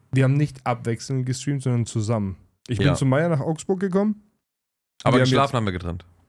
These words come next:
Speaker 1: Ja, genau.
Speaker 2: Ja.
Speaker 1: Wir haben das Wochenende zusammen verbracht.
Speaker 2: Ja.
Speaker 1: Seit Freitagmorgen ging's schon los. Donnerstagabend bin ich hier angekommen. Dann haben wir uns ein bisschen was angeschaut. Wir sind noch kurz essen gegangen.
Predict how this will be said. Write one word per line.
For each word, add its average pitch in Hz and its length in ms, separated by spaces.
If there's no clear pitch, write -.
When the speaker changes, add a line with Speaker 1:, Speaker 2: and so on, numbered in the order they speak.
Speaker 1:
Ja, 120 160
genau. 101 300
Speaker 2:
Ja. 87 140
Speaker 1:
Wir 113 120
haben 117 80
das 110 140
Wochenende 135 400
zusammen 123 220
verbracht. 131 460
Speaker 2:
Ja. 101 120
Speaker 1:
Seit 127 240
Freitagmorgen 151 680
ging's 156 160
schon 151 140
los. 165 180
Donnerstagabend 185 640
bin 165 100
ich 139 80
hier 160 100
angekommen. 180 400
Dann 139 160
haben 143 140
wir 143 60
uns 131 140
ein 139 80
bisschen 139 260
was 127 160
angeschaut. 175 480
Wir 147 60
sind 135 100
noch 139 120
kurz 143 200
essen 180 240
gegangen. 180 360